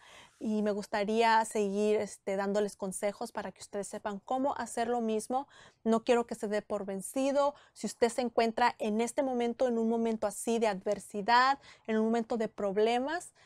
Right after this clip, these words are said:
quiero que sepa que sí se puede salir adelante, que no se quede estancado ahí en ese problema donde está.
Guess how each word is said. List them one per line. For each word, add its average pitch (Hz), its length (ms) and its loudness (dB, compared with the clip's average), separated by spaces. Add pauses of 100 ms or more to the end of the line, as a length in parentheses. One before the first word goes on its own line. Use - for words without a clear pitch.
(340)
quiero 240 340 4
que 233 100 -8
sepa 226 340 -4
que 220 120 -10
sí 240 200 -6
se 277 120 -2
puede 247 240 -2
salir 226 280 0
adelante, 220 720 2 (360)
que 214 160 2
no 226 300 4
se 294 180 0
quede 262 380 4
estancado 226 760 2
ahí 214 400 2
en 269 120 2
ese 254 180 -4
problema 226 580 0
donde 196 440 -2
está. 302 440 0